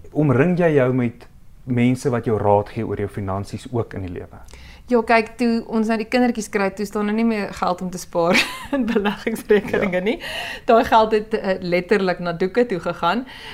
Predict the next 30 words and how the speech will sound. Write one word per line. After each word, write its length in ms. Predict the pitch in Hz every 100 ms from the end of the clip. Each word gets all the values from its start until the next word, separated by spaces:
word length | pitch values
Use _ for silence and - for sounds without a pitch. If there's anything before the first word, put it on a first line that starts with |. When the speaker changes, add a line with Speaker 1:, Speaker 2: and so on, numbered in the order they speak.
| -
Speaker 2:
Ehm, 280 | 175 170 170 -
maar 320 | 240 269 254
dit 160 | 233 240
is 120 | 247
tog 160 | 233 233
ook 180 | 208 -
'n 60 |
belegging. 640 | 170 156 - - - 165 -
Dit 100 | 190
is 120 | 190
vir 100 | 208
my 80 | 175
wonderlik 480 | 170 190 202 185 -
om, 280 | 185 180 180 - - - -
om 280 | 208 185 180
te 100 | 208
kan 240 | 208 202 202
iets 140 | 196
gee 220 | - 220
vir 140 | 214 190
my 80 |
kinders 400 | 165 160 156 156 -
en 80 |
iets 160 | 180 165
vir 100 | 190
hulle 120 | 175
te 120 | 170
kan 280 | 165 165 156
bied. 280 | 151 156 -
Ek, 180 | -